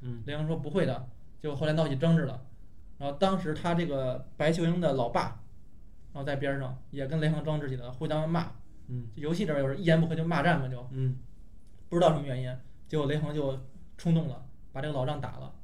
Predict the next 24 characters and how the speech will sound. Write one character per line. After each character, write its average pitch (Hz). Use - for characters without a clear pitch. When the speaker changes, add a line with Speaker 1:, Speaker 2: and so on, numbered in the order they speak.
Speaker 2:
打 139
完 156
之 180
后， 160
白 147
秀 156
英 151
就 151
把 123
这 139
个 135
雷 -
恒 147
告 156
了。 -
Speaker 1:
嗯。 120
Speaker 2:
关 202
键 190
是 180
这 190
还 160
无 175
所 151
谓， 135